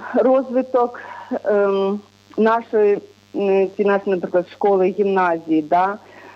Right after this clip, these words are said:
Ем, розвиток в інших галузях, це теж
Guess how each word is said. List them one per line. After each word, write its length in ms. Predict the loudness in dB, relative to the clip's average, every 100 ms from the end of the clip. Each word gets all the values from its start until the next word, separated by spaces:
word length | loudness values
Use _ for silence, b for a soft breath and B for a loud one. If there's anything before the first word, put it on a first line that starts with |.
| B 0
Ем, 880 | 2 4 2 0 -2 -6 -6 -8 -8 -4
розвиток 1000 | 0 0 0 -2 0 2 0 -2 -10 -8
в 260 | -8 -2 0
інших 460 | 0 -6 0 0 2
галузях, 560 | 0 2 -2 0 -2 -2
це 80 | -8
теж 300 | -2 0 0